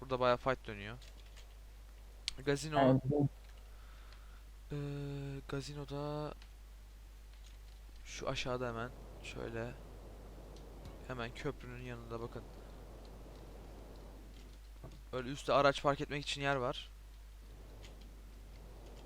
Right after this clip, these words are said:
Speaker 1: Altta da böyle bar var, işte masalar var, oyun şeyleri var. Artık bunların isimleri neyse bilmiyorum. Burada oturma yerleri var. Burada yine bir havuz, işte güneşlenme yerleri vesaire.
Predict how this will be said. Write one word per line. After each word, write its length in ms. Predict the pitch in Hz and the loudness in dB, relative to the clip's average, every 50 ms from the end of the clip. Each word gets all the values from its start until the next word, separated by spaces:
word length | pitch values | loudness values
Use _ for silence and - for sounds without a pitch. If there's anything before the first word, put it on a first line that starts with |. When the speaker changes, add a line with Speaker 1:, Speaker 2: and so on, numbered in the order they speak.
| - - - - - - - - - | -12 -12 -12 -12 -12 -12 -2 4 6
Speaker 1:
Altta 360 | 135 135 135 - 151 147 143 | 6 6 6 6 6 6 8
da 140 | 147 139 135 | 6 6 6
böyle 380 | 139 135 139 139 135 139 151 - - - - - - - - - - - - - - - - - - - - - - - - - - - - - | 6 4 4 4 4 4 4 2 -2 -6 -12 -12 -12 -12 -10 -10 -10 -10 -10 -10 -12 -12 -12 -12 -12 -12 -12 -12 -12 -12 -12 -12 -12 -12 -10 -4
bar 320 | 131 123 139 131 131 131 131 | 4 10 12 12 12 12 12
var, 420 | 127 120 120 120 120 120 120 120 | 10 8 8 8 8 8 6 4
işte 240 | - - - - 123 | 2 -2 -4 -4 0
masalar 460 | 123 120 123 - 139 127 123 123 123 | 2 2 4 4 6 6 6 4 4
var, 240 | 127 123 120 120 117 | 4 2 2 2 2
oyun 300 | - 127 131 127 127 127 | 2 0 0 0 -2 -2
şeyleri 380 | - - 123 123 123 120 123 | -2 -2 0 2 2 2 2
var. 280 | 120 117 117 - - - - | 2 0 0 0 -2 -2 0
Artık 240 | - 123 - - - | -2 -4 -4 -6 -6
bunların 160 | 123 127 120 | -6 -4 -4
isimleri 320 | 120 - - 127 117 117 117 | -4 -4 -4 -6 -6 -6 -6
neyse 240 | 117 117 - 117 | -6 -6 -8 -8
bilmiyorum. 340 | 120 120 113 113 113 113 117 123 - - - - - - - - - - - - - - - - - - - - - - - - - - - - - - - - - - - - - - - - - - - | -8 -8 -8 -6 -8 -8 -8 -10 -10 -12 -12 -12 -12 -12 -12 -12 -12 -12 -12 -12 -12 -12 -12 -12 -12 -12 -12 -10 -12 -12 -12 -12 -12 -12 -12 -12 -12 -12 -12 -12 -12 -14 -14 -14 -14 -14 -14 -12 -12 -10 -6
Burada 120 | 131 131 | -4 -2
oturma 280 | 120 127 - 143 131 120 | -2 -2 -2 -2 0 2
yerleri 200 | 120 120 117 117 | 2 2 2 2
var. 240 | 113 117 120 127 131 | 2 0 0 0 -2
Burada 180 | 135 135 135 | 0 2 4
yine 220 | 135 135 131 127 131 | 4 4 2 2 2
bir 60 | 135 | 4
havuz, 480 | 131 135 135 135 131 - - - - - - - - - - - - - | 4 4 4 2 0 -4 -6 -8 -10 -10 -12 -12 -12 -12 -12 -12 -10 -10
işte 180 | - - - | -8 -8 -8
güneşlenme 520 | 123 127 127 123 117 - - 117 117 117 113 | -6 -6 -4 -4 -2 0 0 0 0 0 -2
yerleri 300 | 113 113 110 113 110 113 | -2 -2 -2 -2 0 0
vesaire. 500 | 120 117 - 117 110 110 107 107 107 | 0 2 2 2 2 2 2 2 0